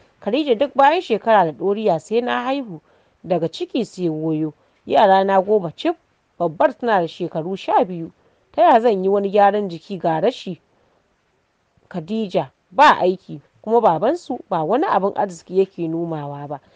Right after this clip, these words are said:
Dan abin da ya noma bai fiye mana rabin shekara ba. Ga Umma ta rasu, baba ma haka."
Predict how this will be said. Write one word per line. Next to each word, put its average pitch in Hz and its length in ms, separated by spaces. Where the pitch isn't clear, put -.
Dan 254 260
abin 240 320
da 233 80
ya 214 140
noma 233 340
bai 160 140
fiye 311 320
mana 190 300
rabin 233 280
shekara 165 600
ba. 143 120
Ga 165 160
Umma 320 320
ta 202 240
rasu, 165 400
baba 180 400
ma 247 160
haka." 240 340